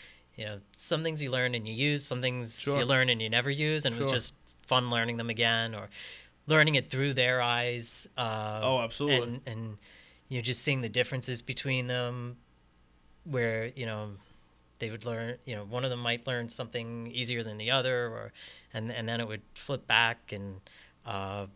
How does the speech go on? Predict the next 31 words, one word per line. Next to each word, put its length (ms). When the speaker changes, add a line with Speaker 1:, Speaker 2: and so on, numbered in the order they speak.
Speaker 1:
you 140
know, 80
trying 340
to 280
find 220
different 280
ways 360
to 80
connect 380
with 140
the 260
different 300
kids 480
and, 220
you 80
know, 180
especially 400
things 320
that 300
might 200
come 160
easy 260
to 100
me, 500
you 120
know, 220
figuring 300
out, 220
you 100
know, 120
how, 320